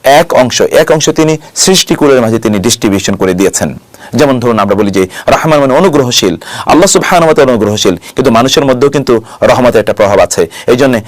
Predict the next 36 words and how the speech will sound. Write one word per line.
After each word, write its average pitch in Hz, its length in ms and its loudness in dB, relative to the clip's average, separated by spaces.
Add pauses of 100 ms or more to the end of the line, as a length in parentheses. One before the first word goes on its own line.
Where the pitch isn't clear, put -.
(120)
আল্লাহ 131 220 2
তার 113 160 0
রাসূলকে 147 360 2
বলেছেন 120 340 2
রাউফুর 120 500 2
রহিম, 95 420 0 (800)
তিনি 180 140 2
বলেছেন 175 260 2
রাহমাতাল 165 420 0
লিল 175 160 2
আলামিন, 170 560 2 (300)
তার 110 120 2
রাসূলের 139 280 0
মধ্যে 123 180 2
রহমত 127 340 0
আছে। - 360 -4 (640)
কিন্তু 208 400 2 (200)
এই 165 160 4
রহমত, 185 520 2 (220)
এটা - 180 2
আল্লাহ 160 140 2
সুবহানাহু 147 420 0
ওয়া 135 80 2
তাআলা 135 180 0
যে 120 140 0
জাতি 147 460 0 (360)
রহমত, 147 380 0 (200)
সেই 120 300 0 (140)
জাতি 120 280 0
রহমত 104 400 -2
নয়। 120 400 0 (500)
আল্লাহ 165 160 2
সুবহানাহু 139 600 0
ওয়া 107 100 2
তাআলা 135 540 2 (340)
তিনি 175 400 2